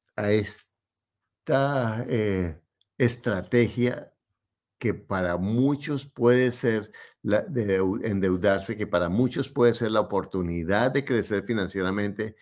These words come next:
pero desafortunadamente para muchos es la causa de su desastre financiero. Hola, mi nombre es Carlos Deves y en nuestro canal trabajamos herramientas para crecer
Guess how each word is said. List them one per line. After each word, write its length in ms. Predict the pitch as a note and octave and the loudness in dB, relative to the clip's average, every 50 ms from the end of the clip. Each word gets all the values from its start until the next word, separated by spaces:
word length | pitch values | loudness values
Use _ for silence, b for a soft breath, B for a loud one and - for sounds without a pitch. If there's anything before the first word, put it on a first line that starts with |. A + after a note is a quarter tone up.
| B B B B B B B | B B B B B B B
pero 200 | - B2+ B2 B2+ | 6 8 10 12
desafortunadamente 1700 | B2 A#2+ A2 - A2+ G2 - - A2+ A2+ A2 G2 - - - A#2 A#2+ A#2+ B2 C#3 E3 F3+ F#3+ F#3+ F#3+ F#3 G3 F#3+ F3+ E3+ C#3 - E3+ C3+ | 12 12 12 10 4 -2 0 0 2 2 2 0 0 -2 0 2 4 4 6 6 6 6 6 4 2 2 2 2 2 0 -2 -4 -4 -2
para 300 | - C3+ B2 A2 G2+ F#2+ | 2 2 2 2 2 -2
muchos 800 | F#3+ G#2 A2 B2 C3+ C#3+ C#3+ C#3+ - - C3+ - - - _ _ _ _ _ _ _ _ _ _ _ _ _ _ _ _ _ _ _ _ | -2 0 2 2 2 2 0 -2 -4 -6 -6 -6 -8 -16 _ _ _ _ _ _ _ _ _ _ _ _ _ _ _ _ _ _ _ _
es 220 | - A#2 G#2+ F#2+ G2+ | -2 -2 -2 -2 -2
la 220 | G2+ G2+ G2 - | -4 -4 -4 -4
causa 600 | - G#2+ G#2+ G#2+ A2 G#2 - - A#2 A2+ A2 - _ | -6 -4 -4 -4 -4 -6 -6 -8 -8 -8 -8 -10 _
de 140 | - A#2 F#2+ | -10 -8 -8
su 220 | F#2 - - G#2 G2+ | -8 -10 -12 -12 -8
desastre 640 | G2+ G2 - F2 - - F#2+ F2 F2 - - G2 | -6 -8 -8 -8 -8 -6 -6 -6 -4 -6 -6 -8
financiero. 540 | F2+ - F#2+ E2 D2 C2 - - C2+ - _ _ _ _ _ _ _ _ _ _ _ _ _ - - | -6 -6 -6 -6 -6 -8 -10 -14 -16 -18 _ _ _ _ _ _ _ _ _ _ _ _ _ 2 2
Hola, 180 | G2+ G#2+ A#2 A#2+ | 4 4 2 2
mi 140 | B2 B2 A#2+ | 2 2 2
nombre 220 | A#2+ B2 C3 C#3 | 2 4 4 4
es 80 | C3 - | 2 4
Carlos 340 | C#3+ C#3 C#3 C#3+ C#3+ B2+ | 2 4 4 4 2 2
Deves 340 | B2 D#3 E3+ E3 F3 D3+ - B B B B B | 2 2 4 4 2 -2 -4 B B B B B
y 80 | - B2 | 2 2
en 80 | A#2 | 2
nuestro 220 | A#2 G#2+ - G2+ F#2 | 2 0 -4 -6 -8
canal 260 | G#2 G2+ G2+ G2 F#2 | -6 -6 -4 -6 -4
trabajamos 460 | G2 G#2+ G#2 F2+ F#2+ G2 G2 G2+ G2 | -2 -2 -2 -2 -2 -4 -4 -6 -6
herramientas 800 | A2 G2 F#2 F#2+ G2+ A2+ B2+ C#3+ D#3+ E3 D#3+ D3 - E3 D3+ - | -4 -4 -4 -2 0 2 4 4 4 2 0 0 0 -2 -2 0
para 260 | - C3 A2+ G#2+ - | -2 -4 -4 -4 -6
crecer 380 | A2+ F#2+ - G#2+ G#2 - - | -6 -6 -4 -2 -4 -4 -4